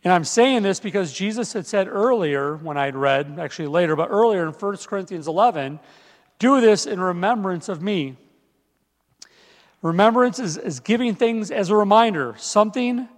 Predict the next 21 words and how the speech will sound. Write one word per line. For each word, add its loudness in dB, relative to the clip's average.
it -4
is -2
something 0
the 0
Father 4
has -6
been -6
doing 0
from 2
the -4
beginning. -4
The -4
Father 2
has -4
been -6
giving -4
remembrances 0
since 0
the -2
early 4
Scriptures. -2